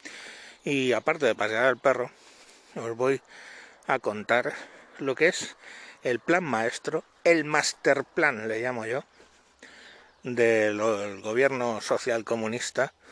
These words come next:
para hacerse con el poder eterno en España.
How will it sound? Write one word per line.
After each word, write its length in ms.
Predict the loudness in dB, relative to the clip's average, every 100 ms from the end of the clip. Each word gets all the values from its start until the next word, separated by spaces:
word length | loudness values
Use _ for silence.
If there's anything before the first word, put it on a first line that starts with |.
| -20 -20 _ -20 -20 -20 -8
para 220 | 0 2 2
hacerse 400 | 0 -2 -2 -2
con 520 | -2 -4 -8 -14 -18 -20 _ -20 -8
el 140 | -6 0
poder 320 | 4 4 6
eterno 520 | 4 0 -2 -4 -10 -10
en 160 | -6 -4
España. 500 | -6 -6 -8 -8 -18